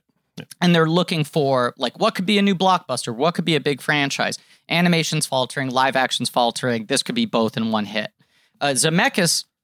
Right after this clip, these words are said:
Speaker 2: wants to do this project as early as nineteen eighty-two, but they go like, "You're a flop master. No way we're letting you near this.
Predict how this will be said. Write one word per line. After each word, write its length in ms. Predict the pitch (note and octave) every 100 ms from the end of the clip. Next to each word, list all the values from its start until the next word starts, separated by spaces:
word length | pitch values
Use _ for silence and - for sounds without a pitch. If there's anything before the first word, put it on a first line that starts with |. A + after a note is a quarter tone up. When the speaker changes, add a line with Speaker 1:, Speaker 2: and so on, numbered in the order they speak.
| -
Speaker 2:
wants 380 | B2+ F#3+ F#3+ -
to 100 | D3+
do 180 | D#3+
this 160 | D3+ A#2+
project 640 | - D3+ C3 A2 - - -
as 160 | C3
early 320 | A#2 D3+ D#3+ C3+
as 120 | B2
nineteen 360 | C#3 B2+ C#3+
eighty-two, 460 | B2+ A2 G#2 - - - _ _
but 100 | C3
they 160 | C#3+ C#3+
go 160 | C#3 C3
like, 220 | A#2+ A#2
"You're 160 | F3+
a 40 | E3
flop 360 | - F3+ F3
master. 440 | C3+ A#2+ A#2 - A#2
No 300 | B2 C#3 E3
way 180 | D#3+ C#3+
we're 160 | C3
letting 300 | A#2+ A#2 A2+
you 100 | A2
near 280 | A2 G#2+ G#2
this. 420 | G#2+ A2 - -